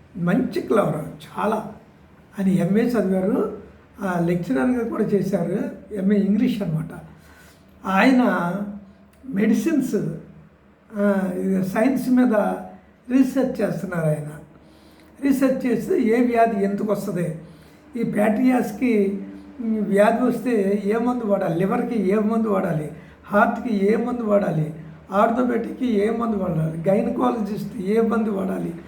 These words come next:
ఇవన్నీ కూడా అత-, ఆయన చెప్తూ ఉంటాడనమాట. చెప్తూ, "అంకుల్, నేను ఢిల్లీ నుంచి ఇదిగో ఈ మెడిసిన్ తెప్పించాను, ఈ టూల్స్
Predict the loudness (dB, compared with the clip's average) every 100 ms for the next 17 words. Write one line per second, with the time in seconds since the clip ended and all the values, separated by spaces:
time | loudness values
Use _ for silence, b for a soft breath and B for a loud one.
0 | B B B -6 2 2 2 0 -2 2
1 | 2 2 2 4 4 4 0 -2 B B
2 | B B B -8 -4 -4 -4 0 2 2
3 | 2 -2 -4 -2 -2 -2 0 0 2 0
4 | 0 -2 -2 -2 0 -2 0 0 -2 -4
5 | B B B 0 4 4 4 2 2 2
6 | 4 4 4 2 0 0 0 2 2 2
7 | 2 -2 -2 -2 -2 -2 -4 -2 0 0
8 | -2 -4 B B B B 4 4 4 0
9 | -2 0 2 0 0